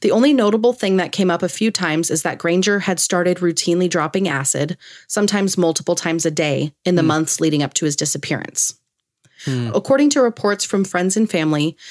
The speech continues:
Speaker 1: that, like, either dropped acid with him or had at least had conversations with him about his use of acid, Granger had never had a bad trip, nor had he ever suffered any ill effects from the acid either.
Speaker 2: Hmm.
Speaker 1: They said that he spoke how he always did.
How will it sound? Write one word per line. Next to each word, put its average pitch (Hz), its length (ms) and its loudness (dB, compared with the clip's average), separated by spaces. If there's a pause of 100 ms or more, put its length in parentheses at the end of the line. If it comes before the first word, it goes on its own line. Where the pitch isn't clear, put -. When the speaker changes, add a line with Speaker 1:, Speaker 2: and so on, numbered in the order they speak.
(260)
Speaker 1:
that, 180 160 0
like, 165 280 -2
either 180 200 2
dropped 160 340 -2
acid 160 420 -2
with 156 180 -2
him 151 360 -2
or 147 600 0
had 175 160 -2
at - 100 -2
least 160 340 0 (140)
had 165 180 -6
conversations 156 720 -2
with 175 160 -2
him 180 220 0
about 139 420 -2
his 160 200 -4
use 147 300 0
of 185 80 -4
acid, 226 480 -2 (280)
Granger 208 300 2
had 208 140 0
never 180 240 -2
had 185 220 -4
a 180 40 0
bad 160 280 -6
trip, 160 340 -4 (320)
nor 180 240 2
had 190 140 2
he 190 100 0
ever 165 220 -2
suffered 165 440 -2
any 160 280 2
ill 143 180 0
effects - 360 -6
from 143 140 -4
the 135 80 0
acid - 300 -6
either. - 380 -8 (320)
Speaker 2:
Hmm. 127 160 -2 (260)
Speaker 1:
They 190 140 2
said 165 560 0
that 175 140 -4
he 190 140 -4
spoke 175 400 0
how 170 160 -2
he 175 140 0
always 226 320 0
did. - 240 -8